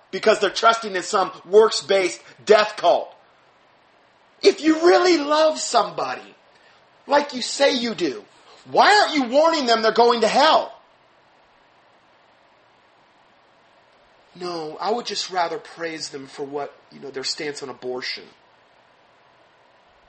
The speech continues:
I got an email yesterday from, I think, one of my listeners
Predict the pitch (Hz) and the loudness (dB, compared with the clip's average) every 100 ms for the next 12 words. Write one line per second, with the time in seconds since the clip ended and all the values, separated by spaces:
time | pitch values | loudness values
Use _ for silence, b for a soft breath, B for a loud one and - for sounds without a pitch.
0 | _ - 208 294 247 190 202 262 226 156 | _ -14 -8 -2 -2 -2 -4 -4 -2 0
1 | 147 151 160 - 151 143 139 156 - 131 | -2 -4 -6 -4 -2 -2 -2 -6 -6 -8
2 | 190 214 165 151 135 120 160 - 113 98 | -6 -6 -4 -4 -4 -2 -4 -6 -12 -14
3 | 117 - | -16 -18